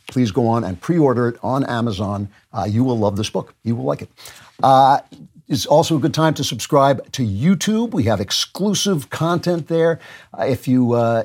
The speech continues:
you know, you, it will arrive in your house completely wrapped in a brown paper bag, so people won't know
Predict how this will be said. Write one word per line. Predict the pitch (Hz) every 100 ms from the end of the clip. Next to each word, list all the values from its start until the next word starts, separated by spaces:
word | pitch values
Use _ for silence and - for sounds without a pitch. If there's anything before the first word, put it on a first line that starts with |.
| -
you | 143
know, | 120
you, | 117
it | 127 123
will | 117 113
arrive | 104 123 135
in | 131
your | 131
house | 107 135 131 127
completely | - 107 - 147 147 135
wrapped | 117 135 131 -
in |
a | 117
brown | 98 117 127 131 123 - _
paper | 139 139 127
bag, | 101 131 139 131
so | - 107
people | 101 - 131 117
won't | 113 147
know | 123 117 113 110